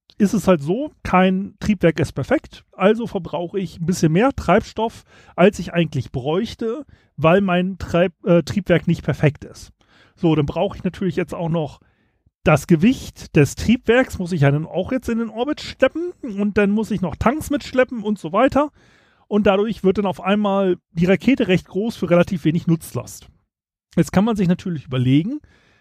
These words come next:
ähm, ich möchte ja nicht immer leere Tanks mitschleppen und ich möchte auch nicht, äh,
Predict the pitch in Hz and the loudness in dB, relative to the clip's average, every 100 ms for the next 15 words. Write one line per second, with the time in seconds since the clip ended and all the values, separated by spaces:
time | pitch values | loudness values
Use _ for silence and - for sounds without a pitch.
0 | _ _ _ - 185 185 180 226 190 220 | _ _ _ 2 2 2 0 -4 0 0
1 | - 185 202 208 185 165 151 147 262 320 | 2 2 2 0 0 2 2 2 0 -2
2 | - 294 - - 269 269 269 226 170 - | -6 -10 -8 -4 -4 -4 -12 -12 -14 -10
3 | 160 - 165 - 160 151 - - - _ | -10 -8 -10 -4 -2 -2 -6 -18 -20 _
4 | _ _ _ - 175 170 160 160 156 | _ _ _ 0 4 6 6 4 2